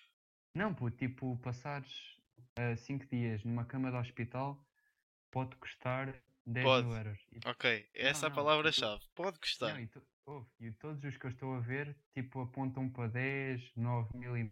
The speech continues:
Speaker 1: muitos, tipo, yeah. É tudo à volta
Speaker 2: Ah, mano,
Speaker 1: disso.
Speaker 2: isso, isso depende, bué. Em, em, em que hospitais? Isso é quê?
Speaker 1: Não,
Speaker 2: Públicos ou privados?
Speaker 1: mano, é tipo, aí, olha, agora não,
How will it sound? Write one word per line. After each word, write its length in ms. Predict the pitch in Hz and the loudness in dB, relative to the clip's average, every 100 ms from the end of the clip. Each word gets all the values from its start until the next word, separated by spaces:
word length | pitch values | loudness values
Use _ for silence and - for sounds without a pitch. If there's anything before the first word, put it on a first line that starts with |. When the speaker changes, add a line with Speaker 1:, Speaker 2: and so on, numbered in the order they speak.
| - | -6
Speaker 1:
muitos, 440 | 117 127 123 123 - - - | -6 -2 -2 -4 -14 -18 -6
tipo, 220 | 110 - - - | -6 -6 -20 -6
yeah. 200 | 113 113 - - - - _ _ | -4 -2 -6 -14 -18 -20 _ _
É 100 | 113 | 0
tudo 200 | 110 120 | 2 4
à 60 | 120 | 4
volta 200 | 110 120 | 2 2
Speaker 2:
Ah, 20 | |
mano, 180 | 123 131 | 2 2
Speaker 1:
disso. 180 | - 180 | 2 0
Speaker 2:
isso, 60 | |
isso 140 | 196 - | -2 -2
depende, 240 | 151 120 | -2 -4
bué. 240 | 107 107 104 - | -4 -8 -6 2
Em, 100 | 165 | 6
em, 220 | 196 208 | 8 8
em 80 | 196 | 6
que 80 | 202 | 6
hospitais? 640 | 196 165 139 104 104 - - _ _ _ _ _ _ _ _ _ _ | 4 4 2 2 0 -4 -6 _ _ _ _ _ _ _ _ _ _
Isso 180 | 143 170 | -2 0
é 60 | |
quê? 160 | 151 117 104 | 0 -2 0
Speaker 1:
Não, 80 | 170 | 0
Speaker 2:
Públicos 240 | 196 175 | 2 0
ou 80 | 147 | -2
privados? 440 | 131 117 104 101 160 | -2 -4 -6 -6 -6
Speaker 1:
mano, 200 | 127 - - | -6 -6 -12
é 100 | 135 | -14
tipo, 600 | - 147 - 156 147 143 - _ _ _ _ _ _ | -12 -14 -8 -6 -6 -8 -18 _ _ _ _ _ _
aí, 220 | 123 110 | 2 4
olha, 360 | 107 107 104 101 | 4 2 2 2
agora 280 | 101 107 113 | 4 4 4
não, 320 | 117 123 120 | 4 2 0